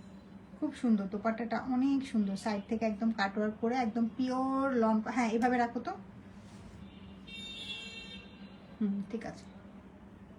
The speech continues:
দোপাট্টাটা একদম পিওর লন কটনের মধ্যে আছে, অনেক সফট একটা লন কটন। এই হলো ড্রেসটা, এবং প্যান্ট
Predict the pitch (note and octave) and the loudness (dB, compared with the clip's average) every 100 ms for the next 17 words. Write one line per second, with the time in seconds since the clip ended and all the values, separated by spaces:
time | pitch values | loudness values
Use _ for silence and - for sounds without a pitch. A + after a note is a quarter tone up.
0 | - - - - - A3+ A3+ B3 B3+ B3+ | -18 -18 -18 -18 -2 2 4 4 2 4
1 | B3+ A3+ C4+ C4+ C#4+ C#4+ C#4+ D4 B3 A#3+ | 4 6 4 4 4 6 8 8 6 4
2 | A#3 A3+ A#3 A#3+ B3+ B3 B3 A3+ C4+ C4 | 4 4 4 4 6 6 6 4 2 0
3 | - E4+ - C#4 C#4+ D#4+ D#4+ - A#3 A3+ | 2 -2 0 2 4 4 2 2 4 4
4 | - B3 B3+ B3 A#3 A#3 B3+ B3+ E4 - | 2 -2 0 2 4 2 2 0 -2 -4
5 | - - - - A#3 A#3 B3 B3 G#3+ A3 | -12 -14 -14 -4 2 6 8 6 6 6
6 | A3 - D#4 F#4+ A3+ A3+ A#3+ - A#3+ B3+ | 4 2 2 2 2 2 2 4 6 6